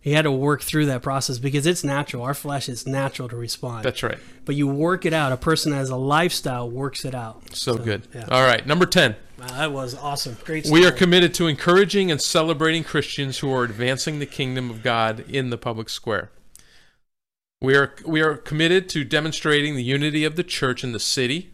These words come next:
Speaker 2: celebrating what God is doing in other churches instead of criticizing other churches. We're committed to developing alliances with other like-minded churches in order to serve our city together,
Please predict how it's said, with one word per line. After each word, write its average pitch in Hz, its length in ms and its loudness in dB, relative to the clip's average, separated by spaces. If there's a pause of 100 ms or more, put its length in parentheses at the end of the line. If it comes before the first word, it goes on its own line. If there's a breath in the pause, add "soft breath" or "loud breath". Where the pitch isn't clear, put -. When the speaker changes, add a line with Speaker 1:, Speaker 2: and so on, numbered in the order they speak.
(120)
Speaker 2:
celebrating 151 560 0
what 127 160 -2
God 135 200 0
is 120 140 -4
doing 135 280 0
in 113 100 -2
other 170 280 4
churches 117 600 -4
instead 117 320 0
of 107 100 -8
criticizing 113 640 0
other 101 160 -4
churches. 107 480 -8 (460 loud breath)
We're 127 160 2
committed 147 420 0
to 135 80 0
developing 139 600 0 (180 loud breath)
alliances 135 720 0
with 127 160 -2
other 151 300 0
like-minded 131 580 -2
churches 123 420 -4
in 117 100 -6
order 165 340 -2
to 127 80 -4
serve 160 440 0
our 120 160 -6
city 135 400 -2
together, 110 480 -6